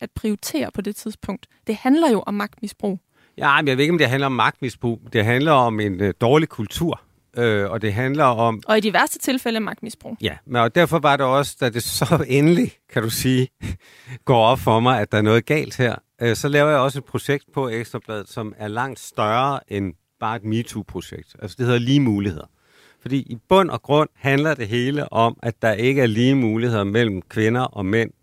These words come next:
Speaker 2: på de journalistiske arbejdspladser i Danmark. Skal man jo ikke, jeg ved ikke noget om Radio fire her, så jeg skal virkelig passe på. Jeg kan konstatere, at, øh, den måde, man tænker på som mand, det er, at man ser sit eget spejlbillede, når man skal forfremme nogen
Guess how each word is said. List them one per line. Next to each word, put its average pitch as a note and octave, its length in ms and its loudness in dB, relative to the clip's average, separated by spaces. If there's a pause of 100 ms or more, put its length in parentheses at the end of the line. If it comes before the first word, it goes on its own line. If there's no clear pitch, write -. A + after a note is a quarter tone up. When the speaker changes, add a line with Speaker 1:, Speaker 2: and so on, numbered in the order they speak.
(140)
Speaker 2:
på A#2+ 140 -2
de G#2+ 160 -8
journalistiske G2+ 520 -8
arbejdspladser F2 560 -6
i D2 40 -10
Danmark. C#2+ 340 -12 (420)
Skal - 180 -8
man F#2 100 -2
jo F2+ 120 -4
ikke, G2 400 -4
jeg F2+ 140 -10
ved G2 80 -6
ikke G2+ 120 -8
noget G2+ 220 -2
om F2+ 220 -6
Radio F2+ 320 -4
fire A2 320 -6
her, G2+ 160 -8
så - 100 -18
jeg F2 80 -12
skal E2 200 -10
virkelig G#2+ 400 -2
passe F2 260 -6
på. C3 240 -4 (640)
Jeg D3 60 2
kan D3+ 80 2
konstatere, D3 840 -2
at, A#2 320 -2
øh, F#2+ 320 0 (580)
den D3+ 140 6
måde, C#3+ 200 6
man C3+ 160 2
tænker D#3 320 0
på - 360 0
som A2+ 200 0
mand, B2 300 4 (580)
det C#3 140 6
er, B2 120 4
at B2 140 2
man A#2+ 140 0
ser D3 200 -4
sit A#2+ 180 -8
eget A2+ 280 0
spejlbillede, A#2+ 580 -2
når G#2+ 160 0
man G2 140 -4
skal G#2 160 -6
forfremme C3+ 500 -2
nogen B2+ 320 -4